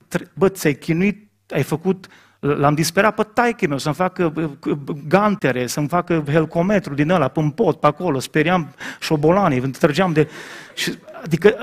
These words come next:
ai muncit, bă, ai muncit, am stat în genunchi, nu la rugăciune, băteam parchet din ăla ca să-mi fac bani, să, să-mi câștig bani, să-mi cumpăr Adidas original și am zis, „Tot ce ți-ai dorit trei ani de zile.” Și te-au refuzat. Și acum, dintr-o dată,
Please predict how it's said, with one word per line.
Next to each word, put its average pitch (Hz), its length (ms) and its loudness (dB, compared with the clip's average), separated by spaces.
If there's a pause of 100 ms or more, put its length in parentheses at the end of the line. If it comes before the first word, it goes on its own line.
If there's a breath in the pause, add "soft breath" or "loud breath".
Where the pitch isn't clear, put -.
ai 170 180 2
muncit, 190 460 2
bă, 185 140 0
ai 180 140 2
muncit, 175 360 0
am 156 120 2
stat 208 280 2
în 208 100 2
genunchi, 190 280 2
nu 214 60 2
la 214 80 4
rugăciune, 180 420 0
băteam 151 420 0
parchet 185 460 0
din 165 160 -2
ăla 175 140 2
ca 156 120 -4
să-mi 156 160 -4
fac 151 300 -2
bani, 180 240 2
să, 156 140 -6
să-mi 147 200 -6
câștig 160 300 -6
bani, 170 180 0
să-mi 160 160 -4
cumpăr 170 240 -2
Adidas 165 420 0
original 160 400 -2 (400 loud breath)
și - 100 -6
am 156 60 -2
zis, 160 160 -4 (100)
„Tot 240 180 0
ce 240 100 0
ți-ai 202 200 2
dorit 185 300 0
trei 190 140 -2
ani 180 120 0
de 170 100 2
zile.” 143 440 -4 (880)
Și - 140 -8
te-au 175 140 2
refuzat. 160 460 0
Și - 100 -4
acum, 160 280 2
dintr-o 202 340 2
dată, 131 460 0